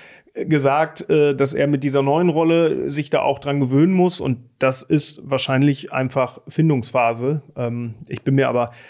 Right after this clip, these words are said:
auch da, äh, sicher, dass, ja,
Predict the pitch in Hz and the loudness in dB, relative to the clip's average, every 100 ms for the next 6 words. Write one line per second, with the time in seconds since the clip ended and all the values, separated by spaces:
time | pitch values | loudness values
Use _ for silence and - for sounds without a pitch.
0 | - - 127 123 127 147 147 - - 170 | -20 -6 -6 -2 0 0 -2 -6 -12 -10
1 | - 135 151 165 147 143 131 131 - - | -6 0 2 2 2 2 2 2 0 -6
2 | - _ _ _ - 123 123 | -12 _ _ _ -4 -2 -2